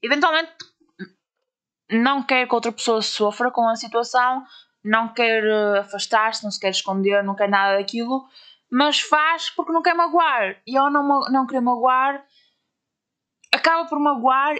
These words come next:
e, e é aquele pensamento, lá está, ah, tu vais pensando a mais e esse pensamento a mais leva-te a fazer o que tu não querias fazer e é um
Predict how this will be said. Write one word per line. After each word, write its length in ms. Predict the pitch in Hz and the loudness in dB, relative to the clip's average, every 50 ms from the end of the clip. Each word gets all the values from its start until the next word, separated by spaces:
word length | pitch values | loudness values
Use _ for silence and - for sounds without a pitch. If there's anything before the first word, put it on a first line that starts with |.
| - - | -8 -8
e, 320 | - 269 247 - - _ _ - | -4 -4 -4 -4 -6 _ _ -8
e 140 | - 262 302 | -2 0 0
é 40 | 320 | 0
aquele 260 | 330 330 349 349 339 | 2 2 0 0 0
pensamento, 420 | 339 - 311 302 320 294 277 247 226 | 0 -2 -2 0 0 0 0 0 0
lá 80 | 226 | -2
está, 320 | 226 - 233 202 - - _ _ _ _ _ _ _ - - | 2 2 0 0 0 -6 _ _ _ _ _ _ _ 0 2
ah, 640 | 240 240 240 240 233 233 233 233 233 240 240 240 _ _ _ _ _ _ _ - | 2 4 4 4 4 4 2 2 0 -2 -4 -6 _ _ _ _ _ _ _ -6
tu 80 | 269 254 | 0 0
vais 200 | 294 294 285 - | 0 0 0 -4
pensando 500 | - 269 294 277 - - 294 285 285 277 | -2 -2 -2 -2 2 0 0 2 2 2
a 80 | 262 247 | 2 2
mais 760 | 247 254 262 277 311 370 381 359 - - - - - - _ _ _ _ _ _ _ _ _ _ _ _ _ _ _ _ - | 2 0 2 0 0 -2 -2 -2 0 -2 -2 -2 -4 -8 _ _ _ _ _ _ _ _ _ _ _ _ _ _ _ _ 0
e 100 | 269 294 | 0 2
esse 120 | 302 - | 2 2
pensamento 360 | 320 311 294 311 294 285 254 | 0 0 0 2 0 2 0
a 40 | 294 | 2
mais 340 | 285 294 277 269 262 254 233 | 2 2 0 0 -2 -4 -2
leva-te 320 | 247 254 254 233 247 254 | 0 0 0 0 -2 -2
a 40 | 262 | -2
fazer 320 | 254 - 269 233 269 254 240 | 0 0 0 0 0 0 -2
o 60 | 233 | -2
que 80 | - | -6
tu 80 | - 247 | -4 -2
não 160 | 240 240 233 | 0 0 0
querias 340 | 233 - 277 269 277 269 - | -2 -2 -2 -2 -2 -2 -2
fazer 540 | - 254 240 226 233 247 247 254 262 269 269 _ _ _ - - - _ _ - | -2 -2 -4 -2 0 0 0 0 0 -2 -6 _ _ _ -20 -20 -20 _ _ -8
e 200 | - 233 240 269 | -4 0 0 2
é 80 | 277 277 | 2 2
um 400 | 277 269 269 269 269 262 262 262 | 0 0 0 0 0 0 -2 -4